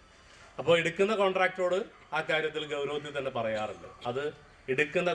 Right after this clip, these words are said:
കോൺട്രാക്ടർമാർ ഏറ്റവും ആത്മാർത്ഥതയോടുകൂടി അവരുടെ ലാഭത്തേക്കാൾ ഉപരിയായി നാടിൻ്റെ പ്രശ്നങ്ങൾ എന്ന നിലയിലെടുത്താണ് ഈ പ്രവർത്തനം ചെയ്തിട്ടുള്ളത്. അത് അഞ്ച് ലക്ഷത്തി അമ്പതിനായിരം രൂപയുടെ വർക്കാണെങ്കിലും ആ പണത്തിനല്ല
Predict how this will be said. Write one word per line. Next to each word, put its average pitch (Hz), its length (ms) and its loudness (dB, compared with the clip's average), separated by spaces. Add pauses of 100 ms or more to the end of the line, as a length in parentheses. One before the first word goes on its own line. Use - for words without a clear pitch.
കോൺട്രാക്ടർമാർ 143 640 0 (240)
ഏറ്റവും 185 380 4
ആത്മാർത്ഥതയോടുകൂടി 151 880 -2 (560)
അവരുടെ 156 300 4 (160)
ലാഭത്തേക്കാൾ 170 760 2
ഉപരിയായി 151 500 0 (460)
നാടിൻ്റെ 165 640 2
പ്രശ്നങ്ങൾ 175 440 -2
എന്ന 170 120 -4
നിലയിലെടുത്താണ് 139 800 -4 (260)
ഈ 127 120 2
പ്രവർത്തനം 117 400 -6
ചെയ്തിട്ടുള്ളത്. 98 500 -8 (580)
അത് 139 140 -2 (320)
അഞ്ച് 127 200 -4
ലക്ഷത്തി 143 360 -4
അമ്പതിനായിരം 139 500 0
രൂപയുടെ 139 240 -2 (180)
വർക്കാണെങ്കിലും 135 600 -4 (760)
ആ - 20 6 (120)
പണത്തിനല്ല 143 560 0